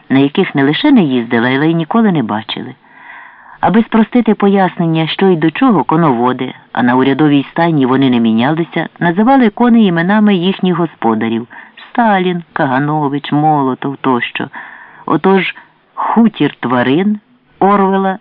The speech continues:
не був вигадкою. Я прожив на ньому майже два роки. То був недешевий обряд.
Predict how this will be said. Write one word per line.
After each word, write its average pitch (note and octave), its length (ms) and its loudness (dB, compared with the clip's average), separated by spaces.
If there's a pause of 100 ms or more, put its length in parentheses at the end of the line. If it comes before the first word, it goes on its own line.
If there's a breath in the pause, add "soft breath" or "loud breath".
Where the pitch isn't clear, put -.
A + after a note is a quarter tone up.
не F#3+ 160 2
був F#3+ 300 0
вигадкою. A2 680 -4 (240)
Я E3 180 0
прожив D#3+ 440 0
на C#3 100 2
ньому A#2 300 0
майже C#3 340 0
два D3 260 -4
роки. A2+ 380 -8 (840)
То E3 120 2
був D#3+ 240 0
недешевий C#3+ 640 -2
обряд. G2+ 360 -6